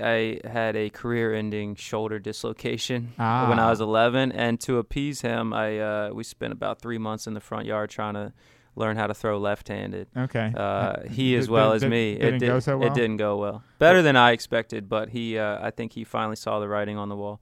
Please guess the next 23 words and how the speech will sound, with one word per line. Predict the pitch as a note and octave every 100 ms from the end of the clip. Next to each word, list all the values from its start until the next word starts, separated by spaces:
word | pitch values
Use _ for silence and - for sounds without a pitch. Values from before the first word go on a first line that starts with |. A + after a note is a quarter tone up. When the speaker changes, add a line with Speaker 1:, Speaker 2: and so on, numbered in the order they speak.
| -
Speaker 2:
Were, | D3 C3+
were | B2+
you | B2+
a | A2
pitcher | C3+ D3 F#3+
or, | F3+ F#2+ G2+ G2+
um? | G#2 G#2 G2 G#2+
Speaker 1:
Uh, | C#3+ C#3+ D3 D3 C#3
no, | D3 C#3+
I | B2+ C3
was, | C3+ - -
I | B2 B2+ B2
was, | A#2+ A#2 A2
uh, |
a, | A2+ A2 A2 G#2+ G#2 A2+ G#2+ G#2 A2+ G2+ G2 A#2
a |
interior | A2 - A2+ G#2+ G#2+
infielder | A2 A2 A2+ A2+ A2+
just | A2 -
like | A2 A2
he | G#2+
was. | G#2 G#2
Speaker 2:
Okay. | C#3 A#2+ A2+